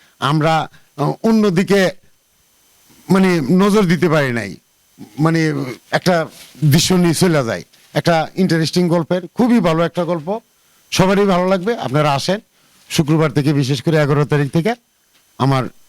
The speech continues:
এই সিনেমা হলে প্রদর্শিত হইবে, কুলিয়ারচর আনন্দ সিনেমা হলে।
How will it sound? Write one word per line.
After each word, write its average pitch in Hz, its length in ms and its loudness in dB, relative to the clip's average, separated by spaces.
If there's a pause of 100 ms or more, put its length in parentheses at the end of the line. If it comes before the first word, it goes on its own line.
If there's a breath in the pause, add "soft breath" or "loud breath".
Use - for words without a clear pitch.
(120)
এই 139 60 0
সিনেমা 139 300 0
হলে 127 220 -2
প্রদর্শিত 123 500 -4
হইবে, 160 320 -2 (600 soft breath)
কুলিয়ারচর 143 440 2
আনন্দ 139 360 0
সিনেমা 113 280 -4
হলে। 92 180 -8